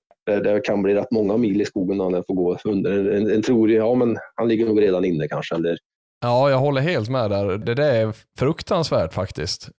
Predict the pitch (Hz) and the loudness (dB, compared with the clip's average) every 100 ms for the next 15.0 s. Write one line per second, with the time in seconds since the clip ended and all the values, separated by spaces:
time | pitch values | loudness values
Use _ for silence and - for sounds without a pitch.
0 | _ - 98 120 131 98 90 123 139 - | _ -4 0 0 -2 -4 -2 2 4 2
1 | 120 156 127 - - 123 143 156 151 165 | 2 0 0 -2 -2 0 2 2 0 -2
2 | 202 139 127 - 131 110 123 110 120 110 | -4 -2 -2 -2 -2 0 0 2 -2 0
3 | 139 127 147 185 180 - 113 110 110 117 | 0 0 0 0 0 0 0 0 0 0
4 | - 120 123 104 107 120 120 113 107 113 | 0 0 2 0 0 -2 -4 -2 -2 -2
5 | 113 117 - 101 92 87 98 101 135 147 | 0 -2 0 -2 -2 -2 -4 -2 -2 -2
6 | - 127 101 107 101 92 98 - _ - | -2 0 0 -2 -2 -4 -6 -12 _ -6
7 | 131 120 - 104 - 98 117 107 104 104 | -4 -2 -4 -4 -4 -4 -2 0 0 -2
8 | 104 104 107 104 104 107 - 73 76 - | -2 -4 -4 -4 -4 -4 -4 -4 -6 -10
9 | _ _ _ 90 113 120 131 131 127 127 | _ _ _ -4 -2 0 0 2 0 -2
10 | 120 123 120 131 127 107 110 120 104 95 | -2 -2 0 2 4 4 2 0 0 0
11 | 104 92 87 101 107 107 98 92 101 - | 0 -2 -2 0 0 0 0 0 -4 -6
12 | 120 107 101 98 - 113 123 110 113 98 | -4 2 2 2 0 0 0 0 0 2
13 | 92 117 117 113 117 117 110 113 117 117 | 2 0 0 0 0 -2 -2 0 0 2
14 | 110 104 117 117 113 110 90 107 131 | 2 2 2 0 0 0 -2 -2 -2